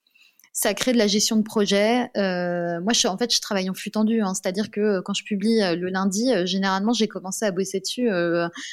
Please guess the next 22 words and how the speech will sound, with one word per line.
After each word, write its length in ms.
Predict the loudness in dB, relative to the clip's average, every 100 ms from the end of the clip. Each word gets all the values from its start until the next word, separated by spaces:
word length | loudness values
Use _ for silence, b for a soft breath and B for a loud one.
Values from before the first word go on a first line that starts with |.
| B
<laughs> 240 | B -2
le, 1400 | 0 2 0 -4 0 0 2 2 4 2 2 2 4 4
le 60 | 4
dimanche 460 | 4 4 4 2
matin. 500 | 2 2 4 4 4
<laughs> 20 |
Si 320 | 4 4 2 2
je 80 |
commence 220 | 4 4 4
à 60 |
bosser 220 | 4 4
dessus 120 | 2 2
le 60 |
dimanche 320 | 4 2 2
matin, 220 | 2 2 0
je 80 | 2
publie 240 | 4 6
le 60 | 4
lundi 220 | 4 2
à 60 |
vingt-trois 460 | 2 -2 0 0 2
heures. 160 | 2